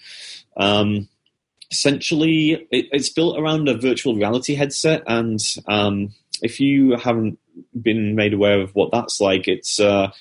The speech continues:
it's basically like a pair of skiing goggles. Okay, so Iris Vision doesn't necessarily look, um, super cool or anything, uh, but it does s-, work really, really well for people with central vision loss, um, in particular.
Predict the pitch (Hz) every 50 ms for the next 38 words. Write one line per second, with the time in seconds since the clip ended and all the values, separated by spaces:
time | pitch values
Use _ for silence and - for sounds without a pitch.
0 | _ _ _ - 117 117 135 - - 175 175 175 170 147 135 120 117 107 - 123
1 | 113 107 - - - 110 107 104 101 92 92 90 95 92 87 92 92 - - _
2 | - 90 92 - 95 90 90 - - - - - _ _ - - 120 117 117 120
3 | 120 117 - - 135 147 170 175 - 185 175 175 165 151 143 135 127 120 123 123
4 | _ _ _ _ _ 113 95 113 117 - - - 120 113 107 101 95 98 104 110
5 | - - - - - _ _ - 98 101 98 95 95 98 98 - - - 131 123
6 | 110 - - 135 139 143 143 131 127 131 139 143 143 135 143 147 147 147 - -
7 | - - _ - 98 101 98 92 107 117 117 - 117 131 143 - - - - -
8 | - - 120 - 120 107 110 117 117 113 101 - - 110 104 107 117 117 117 117
9 | 117 110 110 107 104 101 98 101 101 101 98 98 - - _ - - 107 - -
10 | 101 98 98 92 - - - 104 90 - - 92 92 95 - - 92 92 92 90
11 | 90 - - - - - - - - _ _ - 92 90 92 90 87 101 98 -
12 | - - - - - 95 92 92 90